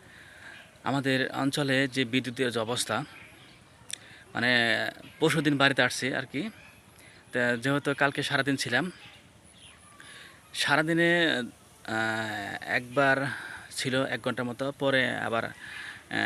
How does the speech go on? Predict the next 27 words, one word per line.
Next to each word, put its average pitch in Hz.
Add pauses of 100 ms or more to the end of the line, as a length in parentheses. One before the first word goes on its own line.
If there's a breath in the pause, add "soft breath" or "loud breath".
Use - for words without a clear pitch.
এক 113
ঘন্টা 135
হবে 127
না 123
আর 123
কি, 139
সারাদিন 151
আর 143
কি 151
দুই 139
ঘন্টাও 135
থাকে 123
না। 165 (680 loud breath)
আর 123
রাত্রিবেলা 143
তো 139
মোটামুটি 131
দেখা 127
যায় 123 (760)
কারেন্ট 127
থাকে 127
না 131
বললে 127
চলে, 131
রাতে 127
একই 120
অবস্থা, 143